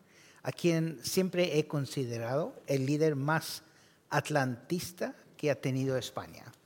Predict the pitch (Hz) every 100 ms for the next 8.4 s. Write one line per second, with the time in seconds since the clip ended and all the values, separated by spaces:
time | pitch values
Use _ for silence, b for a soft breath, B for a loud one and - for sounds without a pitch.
0 | _ _ _ _ _ B B B B B
1 | - 139 139 147 143 180 202 - - 151
2 | 135 143 107 101 - - _ b b -
3 | - 160 139 - 156 143 139 131 127 123
4 | - - 151 - 135 - 139 131 127 123
5 | 127 120 120 - 127 143 196 - _ B
6 | B B B - - 135 120 - B B
7 | - - 165 170 160 147 156 143 120 139
8 | 185 - - 262